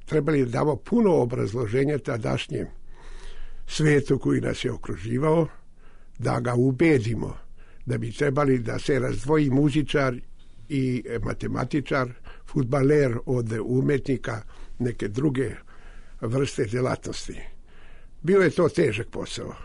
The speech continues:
i nije mnogo obećavao. Moram da vam kažem da na prvi konkurs koji se objavio u junu mjesecu prijavilo se svega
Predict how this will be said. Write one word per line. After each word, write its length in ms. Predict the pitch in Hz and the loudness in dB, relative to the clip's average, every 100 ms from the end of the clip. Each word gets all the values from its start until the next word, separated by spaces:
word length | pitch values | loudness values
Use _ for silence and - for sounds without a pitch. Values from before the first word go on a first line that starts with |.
| - - - | -16 -10 0
i 140 | 151 | 2
nije 300 | 196 220 131 | 4 4 4
mnogo 340 | 131 127 117 | 4 4 2
obećavao. 680 | 110 110 110 113 104 98 98 - - - - - - | -2 -4 -6 -6 -6 -6 -8 -8 -12 -14 -10 -10 -2
Moram 320 | 127 165 143 | 2 4 2
da 100 | 123 | 0
vam 120 | 117 - | -4 -2
kažem 420 | 139 143 165 127 | 0 2 2 2
da 240 | 117 104 - - - | -2 -6 -10 -16 -14
na 160 | - 123 | -6 -6
prvi 360 | - 202 180 127 | 0 4 4 4
konkurs 480 | 127 120 - - - - - - - | 0 -2 -6 -12 -12 -14 -18 -20 -18
koji 240 | - 123 120 | -6 -2 -2
se 220 | - 117 | 0 -2
objavio 640 | 110 113 117 131 139 139 | -2 -2 -2 0 2 4
u 100 | 127 | 4
junu 320 | 135 180 127 104 | 4 2 2 0
mjesecu 640 | 104 90 - - - 101 | -2 -6 -8 -10 -12 -14
prijavilo 460 | - 123 131 175 151 | -12 -6 -2 0 0
se 160 | 113 104 | -2 -6
svega 420 | - 147 139 | -2 -2 0